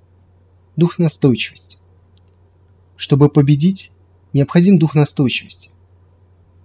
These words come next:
Многие люди делают только несколько шагов вперёд, а потом сдаются. Если бы они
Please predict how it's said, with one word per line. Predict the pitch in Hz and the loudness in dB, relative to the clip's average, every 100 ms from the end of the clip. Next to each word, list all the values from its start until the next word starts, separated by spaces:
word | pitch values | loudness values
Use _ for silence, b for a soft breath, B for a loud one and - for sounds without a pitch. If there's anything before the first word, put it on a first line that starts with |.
| - | 0
Многие | 190 196 233 | 2 4 6
люди | 254 160 | 6 4
делают | 131 143 135 131 | 2 4 2 2
только | 156 143 156 | 0 2 4
несколько | 160 208 220 123 - 120 - - | 6 4 2 -8 -6 -6 -8 -12
шагов | - 139 135 - | -6 -4 -4 -2
вперёд, | 170 156 120 _ _ _ | 0 0 -2 _ _ _
а | - | -12
потом | - 175 233 | -8 -2 -2
сдаются. | 139 131 113 107 - - - _ _ _ _ _ _ _ _ _ _ _ _ _ | 0 0 -2 -4 -10 -16 -18 _ _ _ _ _ _ _ _ _ _ _ _ _
Если | 165 170 - | 2 2 2
бы | 160 | 4
они | 170 175 | 6 6